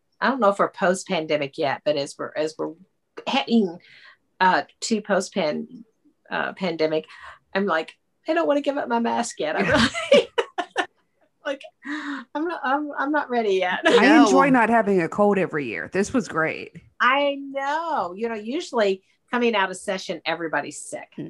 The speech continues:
Speaker 1: I mean, everybody has a cold or the flu or viruses.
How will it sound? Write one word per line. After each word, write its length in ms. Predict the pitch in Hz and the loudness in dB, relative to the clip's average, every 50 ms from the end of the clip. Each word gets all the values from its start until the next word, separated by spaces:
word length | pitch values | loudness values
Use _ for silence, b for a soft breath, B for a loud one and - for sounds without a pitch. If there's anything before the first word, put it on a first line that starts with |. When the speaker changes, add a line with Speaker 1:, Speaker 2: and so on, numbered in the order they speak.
| - - | -10 -10
Speaker 1:
I 40 | 165 | -8
mean, 200 | 156 143 135 - | -6 -8 -8 -4
everybody 1000 | - 170 170 170 170 160 160 170 165 160 156 156 143 143 143 139 139 143 143 147 | -4 -4 -4 -4 -8 -8 -6 -4 -4 -4 -2 0 2 2 2 0 -2 -4 -6 -8
has 360 | 139 135 127 113 - - - | -6 -6 -6 -6 -6 -6 -10
a 40 | - | -14
cold 460 | - - 190 175 175 170 165 170 165 | -4 0 4 4 4 4 2 0 0
or 120 | 151 - - | -2 -4 -4
the 80 | - - | -8 -10
flu 500 | - 165 156 160 160 160 151 156 156 135 | -6 -4 -2 0 0 0 0 0 -2 -2
or 200 | 90 - - - _ | -2 -6 -8 -4 _
viruses. 680 | 160 160 170 165 160 - - 175 165 160 165 - | 0 0 2 0 -2 -8 -8 -8 -10 -10 -10 -12